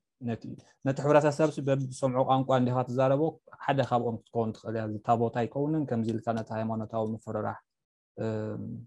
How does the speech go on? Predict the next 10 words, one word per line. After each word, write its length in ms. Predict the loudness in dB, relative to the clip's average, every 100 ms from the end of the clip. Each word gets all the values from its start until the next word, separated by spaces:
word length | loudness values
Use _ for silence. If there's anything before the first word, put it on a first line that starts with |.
| _ 2
ዲያብሎስ 420 | 8 8 8 2
ብዛዕባ 320 | 0 0 0 -2
ታቦት 320 | 0 0 0
ክሓስብ 380 | -4 -8 -8 -8
ከሎ 200 | -8 -4 -4
እቲ 160 | -4 -10 -14 -14
ዘገርም። 420 | -10 -10 -8 -10 -14
እዞም 240 | -4 -4
ሰብ 180 | 2 2
እዚኦም 320 | 4 6 4